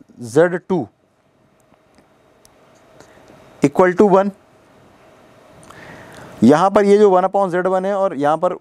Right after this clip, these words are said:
one upon Z two है, इसकी वैल्यू को हम पुट कर देते हैं। तो यहाँ से हमें मिल जाएगा Z one का बार प्लस Z two का बार equal to one।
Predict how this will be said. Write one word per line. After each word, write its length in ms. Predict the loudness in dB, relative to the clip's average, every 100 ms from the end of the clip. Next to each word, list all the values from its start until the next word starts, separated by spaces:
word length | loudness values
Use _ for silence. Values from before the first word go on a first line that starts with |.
| -8
one 180 | -4 -4
upon 240 | -2 -2 -2
Z 200 | -4 -4
two 120 | -6
है, 140 | -6 -10 -12
इसकी 240 | -8 -2
वैल्यू 260 | 0 2 0
को 60 |
हम 100 | -2
पुट 200 | -4 -4
कर 160 | -2 -2
देते 240 | -2 -4
हैं। 120 | -10 -12 _ _ _ _
तो 60 | -4
यहाँ 220 | -2 -2
से 80 | -2
हमें 120 | -6
मिल 140 | -6 -2
जाएगा 360 | 0 0 -2 -4 _ _ _ _ _ _ _ _ _
Z 240 | -4 0 0
one 200 | 0 -2
का 100 | -2
बार 260 | 0 -2
प्लस 340 | -4 -8 -8 _ -20 -10
Z 260 | -4 -4 -4 -10
two 100 | -4
का 120 | -2
बार 320 | 0 0 -2 -6 -18 _ _ _ -20
equal 320 | -10 -6 -4 -6
to 100 | -10 _ _ _ _ -6
one। 240 | -2 -2